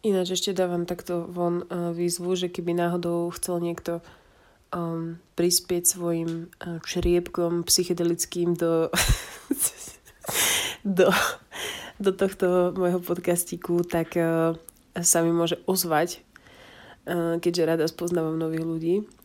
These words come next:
A môže sa mi ozvať buď na Instagram, kde som ako, ty vole, ja neviem, jak tam som vlastne, cincin bodka terezit. Áno,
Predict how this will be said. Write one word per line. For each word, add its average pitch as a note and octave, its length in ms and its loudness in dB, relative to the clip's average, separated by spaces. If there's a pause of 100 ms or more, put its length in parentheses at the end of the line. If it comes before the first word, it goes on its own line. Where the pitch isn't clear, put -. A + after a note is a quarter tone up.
(320)
A D#3 80 -2 (1500)
môže F3 240 0
sa F#3+ 100 2
mi F3 120 4
ozvať E3+ 360 0
buď F3+ 100 2 (100)
na - 40 -6
Instagram, E3 640 0
kde E3 180 -2
som E3+ 160 -2
ako, D#3+ 400 -2 (1500)
ty - 140 -8
vole, A#2 320 -8
ja F#2 100 -8
neviem, F#3+ 320 -2
jak - 140 -6
tam G3 160 -4
som G3+ 240 -4
vlastne, - 420 -4 (300)
cincin G#3+ 800 6
bodka F3 480 0
terezit. F3 680 2 (800)
Áno, F3 320 -2